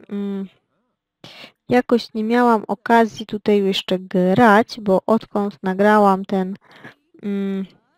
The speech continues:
e, first look,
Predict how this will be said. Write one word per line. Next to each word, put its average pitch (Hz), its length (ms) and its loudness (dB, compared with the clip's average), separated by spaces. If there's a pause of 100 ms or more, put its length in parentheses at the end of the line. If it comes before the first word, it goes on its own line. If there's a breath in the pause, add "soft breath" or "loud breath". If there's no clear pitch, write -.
(2750 loud breath)
e, 190 240 0
first 254 380 2
look, - 360 0